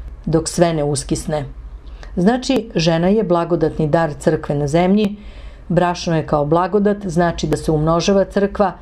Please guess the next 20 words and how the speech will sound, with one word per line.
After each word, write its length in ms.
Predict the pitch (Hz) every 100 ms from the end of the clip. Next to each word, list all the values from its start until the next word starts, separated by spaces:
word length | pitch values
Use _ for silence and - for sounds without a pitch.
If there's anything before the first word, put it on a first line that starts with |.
| - - -
Rekli 380 | 180 175 170 190
bi: 280 | 175 175 170 - -
„Nema 260 | 180 180 190
mnogo 340 | 190 202 165
pravoslavnih 720 | - 170 156 151 - 160 -
u 40 | 170
ovom 220 | 156 165
svetu”, 560 | - 170 175 190 180 - - - - - -
kad 140 | 170
bi 140 | 160 170
brojali, 560 | 170 180 185 175 165 -
ako 240 | 175 175
to 400 | 170 180 170 165 -
iko 260 | 196 175
može 300 | 160 156 160
izbrojati. 720 | 147 151 156 151 151 156 131 - - - - -
Ali 200 | 156 151
recimo 380 | 139 139 160
da 120 | 156 170
možemo. 600 | 185 190 170 151 139